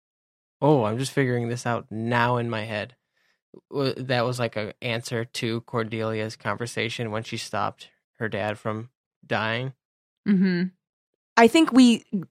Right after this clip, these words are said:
Speaker 2: 'Cause
Speaker 3: see
Speaker 2: Cordelia
Speaker 3: what kind
Speaker 2: was
Speaker 3: of
Speaker 2: like,
Speaker 3: person
Speaker 2: "You
Speaker 3: Cordelia
Speaker 2: have the power.
Speaker 3: is.
Speaker 1: Mm-hmm.
Speaker 2: You have the power not to kill him." Like, yeah, he deserves killing, but you have the power not to. Or when she was talking about the rapist, she's like, "You have the power not to kill. You have power to, like, do s-, anything else."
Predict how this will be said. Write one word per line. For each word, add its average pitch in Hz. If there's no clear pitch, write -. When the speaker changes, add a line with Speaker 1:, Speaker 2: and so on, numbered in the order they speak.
Speaker 2:
'Cause -
Speaker 3:
see 285
Speaker 2:
Cordelia 262
Speaker 3:
what 320
kind 320
Speaker 2:
was -
Speaker 3:
of -
Speaker 2:
like, 220
Speaker 3:
person 226
Speaker 2:
"You 285
Speaker 3:
Cordelia 190
Speaker 2:
have -
the -
power. 190
Speaker 3:
is. 143
Speaker 1:
Mm-hmm. 131
Speaker 2:
You 220
have 214
the 214
power 180
not 156
to -
kill 160
him." -
Like, -
yeah, 196
he 220
deserves 185
killing, -
but 185
you 214
have 190
the 196
power 175
not 156
to. -
Or 208
when 220
she 208
was 190
talking 208
about 180
the 160
rapist, -
she's 151
like, 156
"You 165
have 175
the 175
power 165
not 147
to -
kill. -
You 185
have 185
power 156
to, -
like, 165
do 175
s-, -
anything 175
else." -